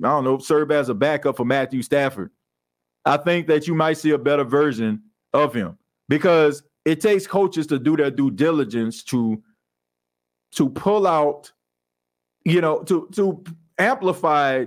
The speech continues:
the positive things and minimize the, the negative things. So I do think that certain situations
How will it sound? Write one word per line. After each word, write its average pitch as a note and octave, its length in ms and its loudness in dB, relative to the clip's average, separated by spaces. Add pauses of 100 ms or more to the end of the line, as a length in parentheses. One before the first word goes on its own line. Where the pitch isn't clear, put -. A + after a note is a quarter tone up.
the B2 60 -4
positive D3 560 0
things A#2+ 440 -2
and B2+ 160 0
minimize C3+ 560 0
the, A#2 140 -4
the A#2 200 -2
negative A#2+ 440 -2
things. F2 360 -12 (760)
So C#3 480 0 (640)
I D3+ 120 2
do F#3+ 200 0
think E3+ 280 0
that C#3+ 200 2
certain D#3+ 280 -2
situations D3 960 -2